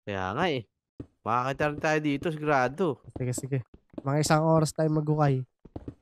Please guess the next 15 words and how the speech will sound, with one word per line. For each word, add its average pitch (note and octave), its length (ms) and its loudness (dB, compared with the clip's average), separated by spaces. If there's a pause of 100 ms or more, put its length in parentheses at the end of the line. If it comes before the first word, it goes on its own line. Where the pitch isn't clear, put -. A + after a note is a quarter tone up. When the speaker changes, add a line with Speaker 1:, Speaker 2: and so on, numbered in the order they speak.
(120)
Speaker 2:
Yan. A#2+ 600 -4
Speaker 1:
Yan. C3 920 2 (360)
Speaker 2:
Yan C#4 160 -8
ang D4 140 0
gusto E3+ 320 0
ko. G3 260 2 (840)
Ah, G#3+ 120 -2
nasa E3 340 6
na G3+ 140 4
tayo? A3 480 8 (640)
Uy, F#3 180 6
Speaker 1:
Ako, F3 300 2
Speaker 2:
eto, C3+ 80 -2
to, - 80 -4
to. - 20 4